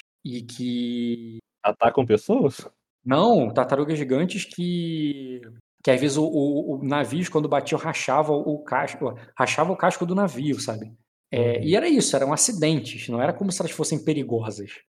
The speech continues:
Speaker 1: E é só isso que tu ouviu falar. Mas dessa vez, essa aí não parece com o que você ouviu das histórias. Você até já viu cascos quebrados ali pro, cascos de navio quebrados po-, depois de bater numa dessas,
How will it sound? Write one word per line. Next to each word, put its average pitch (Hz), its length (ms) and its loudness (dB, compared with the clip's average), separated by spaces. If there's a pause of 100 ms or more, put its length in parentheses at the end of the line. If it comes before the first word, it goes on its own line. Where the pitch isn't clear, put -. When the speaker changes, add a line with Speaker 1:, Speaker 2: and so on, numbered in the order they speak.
(140)
Speaker 1:
E 139 60 -2
é 135 40 0
só - 140 -4
isso 170 280 -2
que - 100 -14
tu - 160 -6
ouviu 120 580 -4
falar. 120 340 -2 (400)
Mas 135 300 0
dessa 175 300 2
vez, 156 320 2
essa 165 240 2
aí 160 180 2
não 190 160 2
parece 190 480 2
com 196 80 0
o 185 40 0
que 196 100 -6
você 196 240 0
ouviu 180 180 2
das 185 140 0
histórias. 139 560 0 (480)
Você 123 180 -4
até 180 160 0
já 233 140 4
viu 196 320 0
cascos 175 440 -4
quebrados 131 640 2
ali 127 200 0
pro, 117 720 -2 (400)
cascos 139 340 0
de 131 80 -2
navio 131 460 -2
quebrados 127 500 0
po-, 135 380 0
depois 127 240 -2
de 135 80 -2
bater 127 260 -2
numa 123 180 0
dessas, 123 520 -2